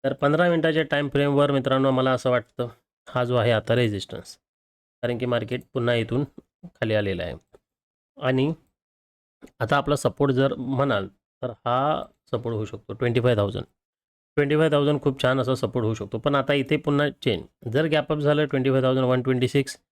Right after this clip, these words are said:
तर मार्केट कदाचित इथपर्यंत, हे आहे ट्वेंटी फाय थाउजंड टू हंड्रेडपर्यंत जाऊ शकतं. आणि जर गॅप डाऊन झालं, डायरेक्ट इथं ट्वेंटी फाय थाउजंडच्या इथेच गॅप,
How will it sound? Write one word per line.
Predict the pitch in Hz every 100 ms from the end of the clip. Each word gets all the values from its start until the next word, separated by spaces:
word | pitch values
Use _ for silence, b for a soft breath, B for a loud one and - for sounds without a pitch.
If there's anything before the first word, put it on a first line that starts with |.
| _ _ _ -
तर | 131
मार्केट | 127 120 131
कदाचित | 127 120 120 127 -
इथपर्यंत, | 135 - - 127 107 113 - - -
हे | - 120
आहे | 117 113
ट्वेंटी | 117 120
फाय | 123
थाउजंड | 123 120 120
टू | 131
हंड्रेडपर्यंत | 113 117 113 113 110
जाऊ | 107
शकतं. | 110 107 - 151 - _ _ _ _ _ _
आणि | 139 131 135
जर | 139
गॅप | 131 131
डाऊन | 131 156 156
झालं, | 143 131
डायरेक्ट | 127 165 147
इथं | 143
ट्वेंटी | 135 131 135
फाय | 143
थाउजंडच्या | 127 123 151 165 160
इथेच | 143 147
गॅप, | 131 131